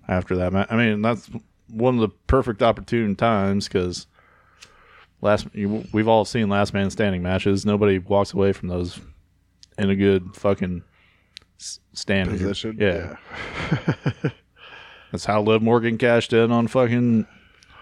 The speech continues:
Speaker 1: Ronda Rousey. It wasn't Last Man Standing, but when you fucking tweak your knee in the match and then you get put in the sharpshooter, your knee's kinda a little screwed up.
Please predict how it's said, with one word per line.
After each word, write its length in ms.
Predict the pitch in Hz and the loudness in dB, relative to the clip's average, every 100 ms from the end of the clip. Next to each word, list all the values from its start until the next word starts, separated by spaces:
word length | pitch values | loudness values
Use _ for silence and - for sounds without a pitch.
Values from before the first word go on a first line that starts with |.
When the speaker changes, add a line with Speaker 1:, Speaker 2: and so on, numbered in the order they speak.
| - - | -20 -10
Speaker 1:
Ronda 260 | 87 104 113 | -2 0 4
Rousey. 580 | 113 123 123 98 87 85 _ _ - | 6 6 6 2 -6 -12 _ _ -4
It 60 | 92 | 0
wasn't 260 | 110 110 | 2 2
Last 200 | 110 113 | 2 2
Man 220 | 123 117 110 | 2 0 0
Standing, 420 | 117 123 113 113 | 0 0 2 2
but 180 | 98 95 _ _ _ _ _ _ | 0 -2 _ _ _ _ _ _
when 140 | 92 95 | -6 -2
you 320 | 98 98 95 _ _ _ | 0 0 -2 _ _ _
fucking 340 | - 104 107 98 | -2 -2 0 0
tweak 240 | 117 110 | 0 0
your 80 | 104 | 0
knee 180 | 110 123 | 2 2
in 80 | |
the 80 | 104 | 2
match 320 | 98 104 107 | 2 2 0
and 80 | 98 | 0
then 100 | 107 | 0
you 60 | 101 | 2
get 140 | 107 | 0
put 140 | 117 113 | 2 2
in 80 | |
the 60 | 95 | 0
sharpshooter, 720 | - 104 110 98 95 101 107 - _ _ _ _ _ _ _ _ _ _ _ _ | 0 0 0 2 2 2 0 -4 _ _ _ _ _ _ _ _ _ _ _ _
your 80 | 101 | -2
knee's 240 | 123 143 - | 0 0 -2
kinda 180 | 147 139 | -2 0
a 20 | |
little 160 | 143 | 0
screwed 320 | 139 - 151 147 | 0 0 2 4
up. 300 | 131 87 | 4 2